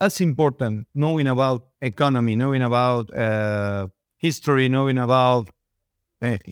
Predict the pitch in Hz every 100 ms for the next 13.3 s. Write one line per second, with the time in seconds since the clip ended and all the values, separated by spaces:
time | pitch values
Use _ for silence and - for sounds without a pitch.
0 | 113 _ - 123 117 - 120 117 127 151
1 | 147 131 110 156 160 165 196 240 - _
2 | _ 135 139 156 - 160 - _ 139 123
3 | - _ _ _ - 123 135 160 160 135
4 | 143 143 147 123 120 123 123 117 _ _
5 | - 135 123 - - 117 120 117 _ _
6 | _ _ - 131 131 120 117 104 - 113
7 | 98 - 127 120 117 - - 120 123 117
8 | 110 - 113 104 101 - 135 123 120 -
9 | 131 131 123 120 - _ _ - 131 123
10 | 127 113 - - 120 127 117 113 131 151
11 | 175 190 185 123 110 143 143 143 120 110
12 | _ _ _ _ _ _ 127 117 - 143
13 | 131 160 165